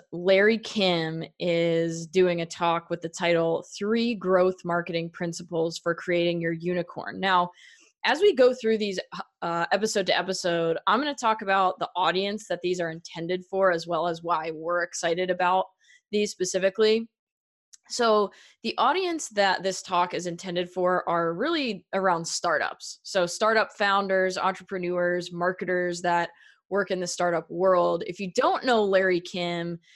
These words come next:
you must have been hiding under a rock in this space or are new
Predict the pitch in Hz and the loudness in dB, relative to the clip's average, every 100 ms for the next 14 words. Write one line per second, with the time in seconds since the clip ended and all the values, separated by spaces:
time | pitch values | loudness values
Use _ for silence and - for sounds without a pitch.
0 | _ - 190 220 220 208 196 190 190 185 | _ -6 0 0 0 -2 0 0 0 0
1 | 180 170 165 170 170 170 170 - 170 165 | 0 -2 -2 0 0 -2 -6 -8 -8 -8
2 | - - _ - - 170 147 170 - - | -10 -14 _ -18 -2 0 0 -4 -10 -12
3 | _ _ _ - 170 170 170 175 190 | _ _ _ -6 -2 0 0 0 2